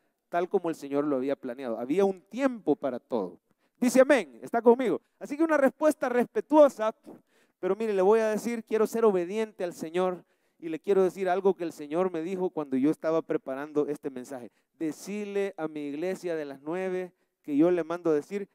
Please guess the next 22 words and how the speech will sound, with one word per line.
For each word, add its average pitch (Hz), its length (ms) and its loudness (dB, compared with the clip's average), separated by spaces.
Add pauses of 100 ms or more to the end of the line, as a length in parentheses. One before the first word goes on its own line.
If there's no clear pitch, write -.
que 139 180 -8
ya 151 360 -4
llegó 139 480 0 (140)
tu 131 100 -4
tiempo". 101 840 -14 (1400)
Yo 143 100 -2
no 160 100 -6
sé 156 140 -10
qué 160 140 -10
quiere 170 220 -6
decir, 147 280 -8
<laughs> - 540 -20 (600)
pero 175 200 4
recíbalo 156 500 0
de 151 80 2
parte 165 260 -4
del 151 60 -8
Señor. 139 300 -2
Ya 175 460 -4
llegó 170 520 2
tu 165 280 4
hora. 117 680 0